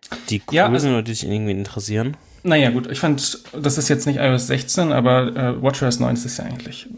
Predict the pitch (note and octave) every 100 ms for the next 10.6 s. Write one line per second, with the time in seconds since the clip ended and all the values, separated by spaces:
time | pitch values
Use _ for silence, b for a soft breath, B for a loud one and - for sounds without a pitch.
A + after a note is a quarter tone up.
0 | - - - - _ _ B B B C3+
1 | C#3 C3 D3 C3 C3+ C#3 C3 A#2+ - C#3+
2 | - E3+ D#3+ E3 - - - - - G#3
3 | G#3+ F3+ F3+ F#3 F#3+ D#3+ E3+ F#3+ G3+ -
4 | _ _ - C3+ C3 - C3+ C#3 F3 -
5 | B B B B B B _ C3 B2+ A#2+
6 | A#2+ A#2+ A#2+ A#2+ - A#2 C#3 C#3+ C#3+ D3
7 | - A#2 G#2+ A2+ B2 A#2+ A#2+ A2+ - A2
8 | B2 D3+ C3 - F2+ F2+ A2 - _ _
9 | _ - A#2+ A#2+ A#2 C#3+ - _ _ _
10 | _ - F2+ F2 D#2+